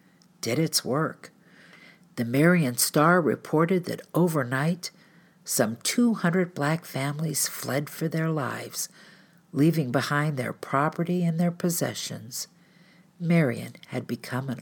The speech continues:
all-white community. Prosecutors wanted the Margaret Christian case put behind them quickly, so Warner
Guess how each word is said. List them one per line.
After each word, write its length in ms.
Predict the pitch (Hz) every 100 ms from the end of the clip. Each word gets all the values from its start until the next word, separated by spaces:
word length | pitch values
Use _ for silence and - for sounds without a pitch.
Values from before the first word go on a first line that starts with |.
| -
all-white 640 | - 127 135 143 110 120 123 -
community. 840 | 139 131 110 110 - - - - _ _ _ _ _ _ _ _ _ _ _ _ - - _
Prosecutors 880 | - 170 156 - - - 107 117 -
wanted 340 | 127 139 110 98
the 80 |
Margaret 640 | 110 120 139 143 131 107 -
Christian 480 | - 147 - 104 98
case 380 | - 107 - - - _
put 280 | - 170 170
behind 400 | 120 - 131 135
them 160 | 104 104
quickly, 580 | - 143 135 - - - _ - - - -
so 240 | - 135
Warner 680 | 120 113 127 170 185 208 185